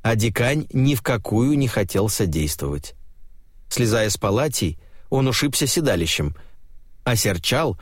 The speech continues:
и совсем не по-профессорски лаялся с кубинцем через дверь, которую тот предусмотрительно подпер снаружи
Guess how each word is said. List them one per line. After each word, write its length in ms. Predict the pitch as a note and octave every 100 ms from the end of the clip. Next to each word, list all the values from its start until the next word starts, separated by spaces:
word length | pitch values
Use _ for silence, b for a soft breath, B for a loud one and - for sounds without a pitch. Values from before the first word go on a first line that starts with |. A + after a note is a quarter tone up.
| b b b -
и 80 | C#3
совсем 440 | B2 A#2 - D3
не 80 | C#3+
по-профессорски 960 | C3 B2 C3+ B2+ C3+ G#2 F2 - F#2+ -
лаялся 480 | A2+ A2 G2+ F#2+ G2+
с 60 |
кубинцем 520 | - G2 A#2 C3+ B2 A2
через 300 | A2+ G#2+ F#2
дверь, 300 | G2 F2 b b b -
которую 440 | A#2 A#2 G#2+ G2
тот 280 | - C#3 F#3
предусмотрительно 840 | - A2 G#2 G#2 F2+ C#3 C3+ A#2+
подпер 480 | A2 F#2 - G#2+ B2
снаружи 640 | - G#2+ F#2 G#2+ G2 G#2